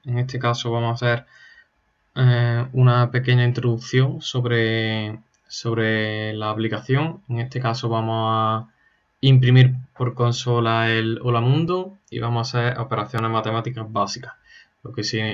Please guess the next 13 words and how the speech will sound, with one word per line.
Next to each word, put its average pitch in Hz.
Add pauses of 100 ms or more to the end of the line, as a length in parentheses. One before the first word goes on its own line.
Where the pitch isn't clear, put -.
(140)
lo 104
que 104
viene 113
siendo 110
la 104
suma, 143
la 120
resta, 135
multiplicar, 123
dividir, 127 (180)
etcétera. - (1080)
Pues 110
bueno, 107